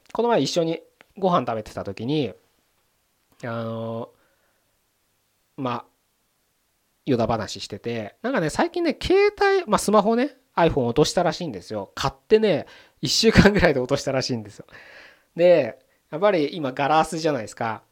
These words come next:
大体ね。なので、割れちゃったんですって。で、そのな-、な-、画面の、なんだろうな、ほんと上のちょびっ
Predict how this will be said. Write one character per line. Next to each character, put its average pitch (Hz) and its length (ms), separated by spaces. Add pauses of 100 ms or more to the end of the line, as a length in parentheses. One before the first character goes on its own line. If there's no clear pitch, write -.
(140)
大 107 200
体 107 160
ね。 196 180 (260)
な 123 180
の 113 100
で、 117 400 (240)
割 151 180
れ 349 40
ち - 120
ゃ 381 40
っ 392 140
た 339 140
ん 233 80
で 208 80
す - 180
っ - 40
て。 - 160 (360)
で、 143 400 (720)
そ 117 180
の 117 140
な-、 117 180 (100)
な-、 131 200
画 143 140
面 190 260
の、 226 300 (1080)
な 113 120
ん 110 40
だ 104 100
ろ 101 60
う 104 40
な、 104 180
ほ 180 160
ん 220 60
と 214 200
上 185 520
の 180 140
ち 190 120
ょ 208 40
び 254 80
っ - 40